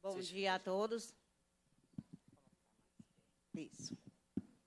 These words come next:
Speaker 1: Bom dia a todos e a todas, né? Quero, em primeiro lugar, agradecer a Deus, né, por nós estamos aqui neste momento, né, nessa audiência pública.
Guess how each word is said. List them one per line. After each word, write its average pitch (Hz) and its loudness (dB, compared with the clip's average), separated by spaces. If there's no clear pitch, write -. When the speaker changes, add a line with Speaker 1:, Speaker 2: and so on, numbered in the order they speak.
Speaker 1:
Bom 185 6
dia 170 4
a 165 4
todos 170 -2
e 175 0
a 170 6
todas, 220 8
né? 220 8
Quero, 202 4
em 190 8
primeiro 196 6
lugar, 190 10
agradecer 180 6
a 185 10
Deus, 208 6
né, 226 4
por 220 4
nós 202 4
estamos 190 0
aqui 180 -2
neste 220 2
momento, 220 6
né, 226 4
nessa 202 4
audiência 180 2
pública. 226 -2